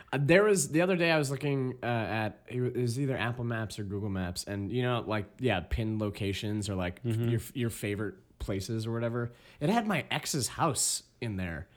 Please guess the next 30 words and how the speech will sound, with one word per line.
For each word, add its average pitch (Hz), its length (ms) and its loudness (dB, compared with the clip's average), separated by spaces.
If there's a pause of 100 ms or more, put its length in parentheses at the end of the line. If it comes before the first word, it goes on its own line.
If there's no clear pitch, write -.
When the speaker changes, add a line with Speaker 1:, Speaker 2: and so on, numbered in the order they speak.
(320)
Speaker 1:
And 170 280 6 (500)
maybe 262 600 8
I 160 140 6
entered 139 380 4
that 123 160 4
in 123 200 4
somewhere, 175 520 2
Speaker 2:
<clears throat> 175 80 -2
Speaker 1:
but 175 80 4
I 165 60 6
don't 202 320 8
Speaker 2:
Yeah. 214 60 0
Speaker 1:
know 226 160 6
where 185 800 8
I 147 140 6
entered 147 440 2
that 127 200 0
in 185 360 0
that 151 160 2
they 143 100 2
still 156 320 0
have 135 320 -2
that 107 320 -2 (120)
shit - 360 -4
going 87 220 -2
on. 78 240 -6 (1000)
Speaker 2:
I 104 60 -10
don't 92 300 -4
know. 110 60 2
Speaker 1:
Weird. 98 300 2